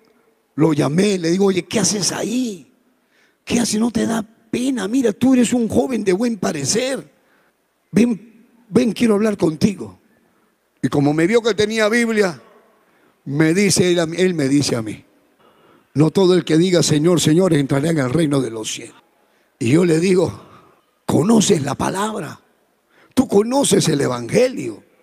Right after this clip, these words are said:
Y me vuelve a hablar otro versículo de la Biblia. Dice, "Y en aquel día me dirán, 'Pero, Señor,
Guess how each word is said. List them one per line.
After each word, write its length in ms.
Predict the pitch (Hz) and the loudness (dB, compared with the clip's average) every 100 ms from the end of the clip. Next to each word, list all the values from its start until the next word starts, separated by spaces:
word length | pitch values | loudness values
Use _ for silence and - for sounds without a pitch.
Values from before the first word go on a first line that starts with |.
| _ _ _ _ 139 | _ _ _ _ 2
Y 80 | 165 | 4
me 140 | 170 | 4
vuelve 400 | 165 233 233 190 | 6 4 4 0
a 20 | |
hablar 380 | 175 202 208 - | -2 -2 -4 0
otro 320 | 208 208 185 | 0 2 2
versículo 680 | 156 139 - - - 147 139 | 2 2 0 -2 2 2 4
de 140 | 123 | 0
la 100 | 110 | -4
Biblia. 480 | 107 113 110 165 - _ _ _ _ _ - | -6 -8 -10 -16 -20 _ _ _ _ _ -12
Dice, 520 | 143 180 160 180 - | 0 2 4 2 4
"Y 140 | 143 | 2
en 80 | 147 | 2
aquel 360 | 160 - 233 202 | 0 2 2 4
día 300 | 254 240 208 | 2 4 4
me 160 | 202 | 2
dirán, 320 | 175 175 226 214 | 2 2 0 2
'Pero, 280 | 180 170 | 2 4
Señor, 600 | 139 165 180 254 233 160 | 2 2 4 6 4 0